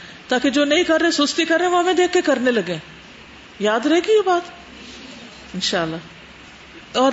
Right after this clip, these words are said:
اس بات کا رونا نہیں، روتے رہنا کہ یہ حق نہیں ملا، وہ حق نہیں ملا، یہ ایسا کر رہا ہے،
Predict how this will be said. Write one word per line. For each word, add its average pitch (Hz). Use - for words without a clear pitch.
اس 320
بات 294
کا 277
رونا 262
نہیں، 330
روتے 226
رہنا 196
کہ 226
یہ 226
حق 220
نہیں 226
ملا، 208
وہ 214
حق 214
نہیں 202
ملا، 196
یہ 202
ایسا 220
کر 208
رہا 208
ہے، 202